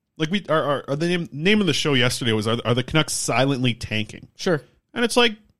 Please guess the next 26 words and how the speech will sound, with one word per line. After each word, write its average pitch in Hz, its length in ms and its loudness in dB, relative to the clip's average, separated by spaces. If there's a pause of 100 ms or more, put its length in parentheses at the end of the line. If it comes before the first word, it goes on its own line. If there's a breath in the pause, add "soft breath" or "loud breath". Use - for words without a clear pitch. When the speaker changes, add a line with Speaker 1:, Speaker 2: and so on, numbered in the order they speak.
(260)
Speaker 1:
there, 196 200 2
there 214 220 4
are 247 60 4
some 254 180 0
things, 170 260 4
if 165 100 0
you 160 100 2
wanna 151 160 6
look 139 260 4
at 165 80 0
it 156 100 6
a 147 40 2
certain 147 360 2
way, 123 220 4
where 190 160 6
it's 180 140 -2
like, 180 180 2 (300)
some 170 180 0
pieces 202 360 0
are 170 80 6
being 170 280 4
put 165 180 4
together 135 380 4
here 135 200 4
to 127 220 -4
tank, 165 400 -4